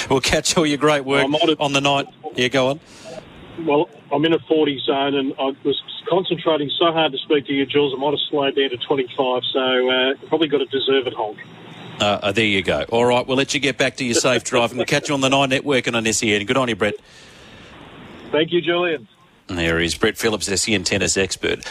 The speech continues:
Speaker 1: Interesting what he says. Okay, she's the top-ranked player, Roddy Nova, but thirty-four. Not gonna get any better. She might say, "Well, they're, they're judging me over what had happened to Par." You know, maybe there's a bit of that. But pu-, pu-, putting all that aside, if you're picking these,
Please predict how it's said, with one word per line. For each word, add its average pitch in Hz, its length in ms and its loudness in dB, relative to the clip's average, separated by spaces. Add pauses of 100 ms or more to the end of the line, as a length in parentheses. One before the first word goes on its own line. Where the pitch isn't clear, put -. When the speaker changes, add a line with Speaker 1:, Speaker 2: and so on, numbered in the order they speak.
Speaker 1:
Interesting 190 380 0
what 143 120 4
he 101 60 0
says. 143 300 0
Okay, 95 260 0
she's 117 240 -6
the 190 80 4
top-ranked 139 360 0
player, 127 240 2
Roddy 107 220 0
Nova, 78 380 -6 (240)
but - 100 -4
thirty-four. 139 840 -2 (880)
Not 170 180 0
gonna 156 160 0
get 123 200 -2
any 95 140 -6
better. 78 300 -2 (1800)
She 127 120 0
might 110 220 0
say, 101 200 0
"Well, 107 440 2
they're, 104 160 0
they're 110 160 -2
judging 107 420 -2
me 101 180 2
over 95 160 0
what 95 160 0
had 87 80 0
happened 85 220 -6
to - 60 -16
Par." 90 240 -2
You 143 100 -4
know, 131 60 0
maybe 131 220 0
there's 95 120 -6
a 82 40 -12
bit 95 120 -2
of - 60 -4
that. 104 180 -2
But 156 200 -2 (240)
pu-, 226 220 2
pu-, - 220 0
putting 240 300 -2
all 147 180 2
that 131 140 4
aside, 113 420 2
if 101 100 -6
you're 185 160 -2
picking 117 380 -4
these, - 460 -4